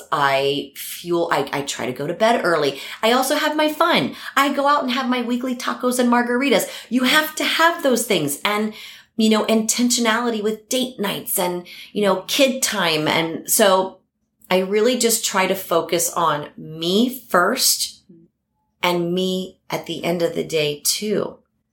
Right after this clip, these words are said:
I don't ever wanna start in, in my day unless it's with me. I can't, I, I'm not a mom. I'm, that's a title. I'm not a, I'm not a wife. That's a title. I'm Stacy. And st-, I need to,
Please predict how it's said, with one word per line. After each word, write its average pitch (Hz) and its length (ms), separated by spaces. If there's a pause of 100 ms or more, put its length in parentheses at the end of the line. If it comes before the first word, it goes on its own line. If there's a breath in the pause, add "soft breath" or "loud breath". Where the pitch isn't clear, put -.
(540)
I 170 160
don't 214 340
ever 175 240
wanna 185 220
start 170 420
in, 175 120
in 170 200
my 151 180
day 147 220
unless 151 320
it's - 180
with 143 340
me. 143 500 (360 loud breath)
I 170 120
can't, 175 340
I, 185 340
I'm 185 260
not 196 340
a 170 80
mom. 160 680
I'm, 160 240
that's 165 180
a 175 60
title. 180 640 (460 loud breath)
I'm 175 160
not 180 140
a, 185 220
I'm 180 100
not 190 140
a 180 120
wife. 196 500
That's 151 160
a 180 60
title. 180 680 (360)
I'm 170 180
Stacy. - 800 (460 soft breath)
And 165 220
st-, - 260
I 165 140
need 208 200
to, 180 220